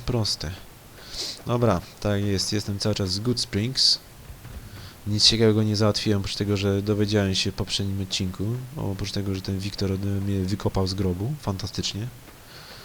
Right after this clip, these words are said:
to, e, jakaś banda hopa tutaj nęka jakiegoś jednego hopa o imieniu Ringo.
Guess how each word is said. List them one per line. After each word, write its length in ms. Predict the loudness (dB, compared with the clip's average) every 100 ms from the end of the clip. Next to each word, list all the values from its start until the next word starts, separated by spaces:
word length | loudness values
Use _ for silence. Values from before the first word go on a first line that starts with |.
| -18 -18 -18 -18 -20 -20 -16 2
to, 400 | 6 6 6 2 -4 -14 -6
e, 60 | 0 2 4 4 2 2
jakaś 1000 | 2 6 6 4 2 0 4 4 4 2 0 2
banda 500 | 6 6 6 2 2
hopa 600 | 2 2 2 2 2 2 0
tutaj 420 | -4 0 2 2
nęka 380 | 4 4 4 2
jakiegoś 300 | 0 0 0
jednego 340 | 0 0 0 2
hopa 260 | 2 4
o 60 | 2
imieniu 320 | 4 2 6
Ringo. 380 | 6 4 -2